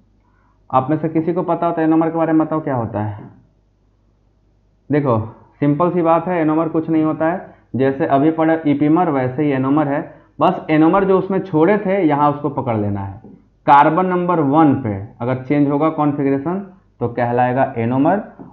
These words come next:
और वन के अलावा किसी और पे change होगा तो कहलाएगा ईपीमर। बस इतनी सी कहानी है,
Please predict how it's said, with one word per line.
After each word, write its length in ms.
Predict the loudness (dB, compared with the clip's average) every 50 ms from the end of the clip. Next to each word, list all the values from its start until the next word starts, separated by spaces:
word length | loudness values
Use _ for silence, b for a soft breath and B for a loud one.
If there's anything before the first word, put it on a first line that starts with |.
| -6 -4
और 140 | -2 0 0
वन 340 | 2 4 4 4 4 2 0 -2
के 60 | 0
अलावा 260 | 2 2 4 4 2
किसी 300 | 2 0 -4 -4 -2 -2
और 180 | 0 0 0 -2
पे 140 | -2 -4 -4
change 240 | -2 -2 -2 -2 -2
होगा 180 | -2 -2 -2 -2
तो 120 | -2 -4
कहलाएगा 720 | -6 -4 -4 -4 -2 -2 -2 -2 -2 -2 -4 -4 -4 -6 -6
ईपीमर। 440 | -6 -4 -4 -4 -4 -4 -4 -6 -10 -10 -8
बस 260 | -6 -6 -6 -6 -6 -8
इतनी 260 | -10 -6 -4 -2 -2 -2
सी 140 | -2 -6
कहानी 440 | -6 -6 -6 -6 -4 -4 -2 -2 -2
है, 260 | -4 -6 -8 -12 -18